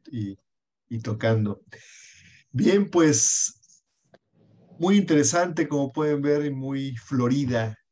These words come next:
la coordenada de hoy, muy propicia precisamente para encarnar toda esta creatividad, toda esta gozo por la vida. Estas mujeres celebran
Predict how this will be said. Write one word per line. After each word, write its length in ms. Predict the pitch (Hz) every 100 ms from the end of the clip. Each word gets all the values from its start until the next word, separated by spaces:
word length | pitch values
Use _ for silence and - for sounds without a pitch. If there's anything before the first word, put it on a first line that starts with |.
| _ _
la 220 | 123 113
coordenada 540 | 113 120 117 123 123 123
de 140 | 117
hoy, 320 | 117 135 165 _ _ _ _ -
muy 240 | 127 143 139
propicia 760 | 127 113 151 147 - 135 117
precisamente 680 | 120 123 127 113 123 120 113
para 300 | 110 107 104
encarnar 760 | 95 - 104 98 113 117 117 113
toda 220 | 120 117
esta 180 | 117 113
creatividad, 800 | 107 104 101 98 98 113 117 113
toda 260 | 117 110
esta 440 | 110 - 113 104 - - - _ -
gozo 500 | 117 139 131 139 110
por 160 | 117 107
la 100 | 101
vida. 280 | 120 113 110
Estas 280 | - 113 104
mujeres 480 | 104 127 123 117 -
celebran 800 | - 113 113 160 214 110 92